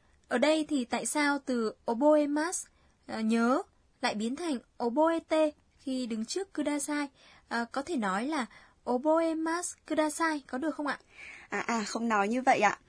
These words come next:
Speaker 2: À, trước hết, ừm, động từ ở thể mas thì luôn đứng ở cuối câu. Khi động từ ở giữa câu,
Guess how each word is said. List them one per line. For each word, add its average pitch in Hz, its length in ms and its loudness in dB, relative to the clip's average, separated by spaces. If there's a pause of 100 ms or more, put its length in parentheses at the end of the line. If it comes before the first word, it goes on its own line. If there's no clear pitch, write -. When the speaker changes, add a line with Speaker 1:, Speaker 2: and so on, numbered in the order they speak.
(220)
Speaker 2:
À, 190 180 0
trước 339 180 0
hết, 392 200 2 (380)
ừm, 214 280 -2
động 240 160 6 (100)
từ 247 280 6 (180)
ở 208 140 4
thể 185 280 0
mas 226 460 2 (220)
thì 208 200 -2
luôn 240 220 4
đứng 196 180 4
ở 180 100 0
cuối 175 260 -2
câu. 240 240 4 (640)
Khi 339 200 4
động 262 240 4
từ 233 220 4
ở 190 180 2
giữa 208 260 -2
câu, 285 260 4